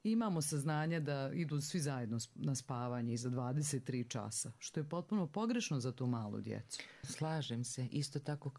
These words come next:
Speaker 2: isto tako je pogrešno da je roditelj taj koji sprema knjige djetetu, koji ga priprema, koji sve ostalo. Dijete treba da polako preuzima odgovornost za svoje obaveze,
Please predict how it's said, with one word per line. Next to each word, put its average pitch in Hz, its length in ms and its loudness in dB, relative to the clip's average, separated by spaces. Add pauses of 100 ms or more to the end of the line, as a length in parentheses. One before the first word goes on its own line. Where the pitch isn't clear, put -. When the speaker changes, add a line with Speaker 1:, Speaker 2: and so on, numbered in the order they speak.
(120)
Speaker 2:
isto 147 280 -2
tako 147 300 -2
je 151 60 2
pogrešno 139 560 0
da 131 100 0
je 131 80 0
roditelj 143 360 -2
taj 139 240 0
koji 131 180 -2
sprema 131 360 0
knjige 131 320 -2 (180)
djetetu, 110 520 -8
koji 113 220 0
ga 117 100 -2
priprema, 120 640 -2
koji 113 320 0
sve 127 200 -4
ostalo. 110 380 -4 (480)
Dijete - 320 -2
treba 123 280 -2
da 113 140 -2
polako 120 480 -2
preuzima 123 500 0
odgovornost 117 880 0
za 120 280 -4
svoje 113 440 -2
obaveze, 98 640 -8